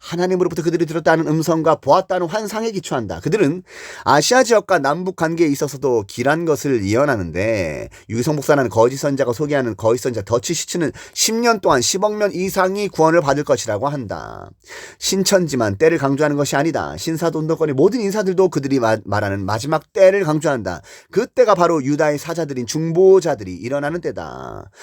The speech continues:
단순히 이 사람들이요, 중보 기도자들이라는 표현을 쓰지 않고요, 심지어는 중보자들이라고 하는 표현을 씁니다. 신사도의 집단적 그리스도의 사상이 전파될 때에 그들이 어그러진 의미로 개념화된 카이로스가 사용된다.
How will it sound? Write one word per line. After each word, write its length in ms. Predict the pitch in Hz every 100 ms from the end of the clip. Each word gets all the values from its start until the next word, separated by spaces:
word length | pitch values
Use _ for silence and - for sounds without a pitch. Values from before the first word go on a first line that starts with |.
| -
단순히 360 | - 123 147 151
이 40 |
사람들이요, 500 | 110 139 127 90 117
중보 400 | 110 - 131 147
기도자들이라는 800 | 160 120 131 131 123 120 110 107
표현을 200 | 98 135
쓰지 200 | 104 139
않고요, 280 | 95 - 90
심지어는 560 | 107 175 175 113 110 147 - -
중보자들이라고 1300 | - 143 156 170 185 196 131 127 127 160 147 110 98 90
하는 180 | 90 104
표현을 260 | - 135
씁니다. 580 | 104 131 80 55 90 175 - _ _ _ _ _ - - - -
신사도의 560 | 220 208 208 156 120
집단적 640 | 104 - - 185 180 202 -
그리스도의 380 | 175 175 165
사상이 380 | 156 165 160 156
전파될 480 | - 139 151 135 131
때에 240 | 117 113 113
그들이 260 | 113 101 -
어그러진 500 | 110 165 165 180 175
의미로 360 | 131 147 151
개념화된 540 | 143 127 117 98 92 90
카이로스가 640 | - 214 190 - 165 151 147
사용된다. 680 | 160 147 117 90 69 58